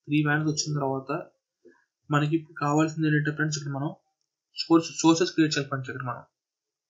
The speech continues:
Next క్వశ్చన్లు ఇచ్చారు కదా, sources create చేయమని. Total five, five sources create చేయమన్నారు ఫ్రెండ్స్ ఇక్కడ. So ఈ five సోర్సెస్కి కూడా ఏంటంటే ఇది మ-, ఇది ఫ్రెండ్స్ మనకి sources option ఇది. ఈ sources press చేసిన వెంటనే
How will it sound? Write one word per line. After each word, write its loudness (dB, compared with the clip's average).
Next -4
క్వశ్చన్లు 2
ఇచ్చారు -4
కదా, 0
sources -4
create -2
చేయమని. -6
Total 6
five, 4
five 2
sources 0
create 4
చేయమన్నారు -2
ఫ్రెండ్స్ -8
ఇక్కడ. -6
So -2
ఈ 6
five 4
సోర్సెస్కి 2
కూడా 2
ఏంటంటే -2
ఇది -18
మ-, -8
ఇది -6
ఫ్రెండ్స్ -8
మనకి -12
sources -4
option -10
ఇది. -14
ఈ 2
sources 4
press 0
చేసిన 0
వెంటనే -6